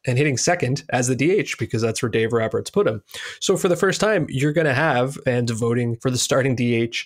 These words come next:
in the National League, and the ballots aren't out yet. So, like, I don't know how it's gonna be listed. I, I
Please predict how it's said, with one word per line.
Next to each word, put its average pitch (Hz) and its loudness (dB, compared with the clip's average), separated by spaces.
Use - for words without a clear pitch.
in 131 0
the 131 2
National 127 0
League, 143 0
and 135 -2
the 123 0
ballots 147 2
aren't 147 2
out 131 0
yet. 185 0
So, 131 2
like, 120 0
I 120 0
don't 131 2
know 131 2
how 127 0
it's 120 -4
gonna 120 0
be 107 -4
listed. 151 0
I, 123 -4
I - -12